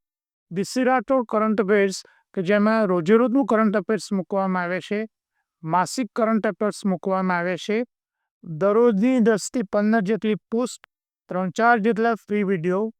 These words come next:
વિશિષ્ટ દિવસ હોય તો દિવસની વિગત તેમજ ક્વિઝની વિગત મૂકવામાં આવે છે. અને આ Telegram ચેનલમાંથી તાજેતરમાં લેવાયેલ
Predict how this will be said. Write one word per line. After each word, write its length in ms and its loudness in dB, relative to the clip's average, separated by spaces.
વિશિષ્ટ 460 -4
દિવસ 460 -2
હોય 280 2
તો 180 0
દિવસની 540 2
વિગત 380 0
તેમજ 420 2
ક્વિઝની 400 -2
વિગત 420 0
મૂકવામાં 520 0
આવે 180 -6
છે. 180 -14
અને 340 0
આ 180 4
Telegram 680 0
ચેનલમાંથી 800 -2
તાજેતરમાં 920 0
લેવાયેલ 560 2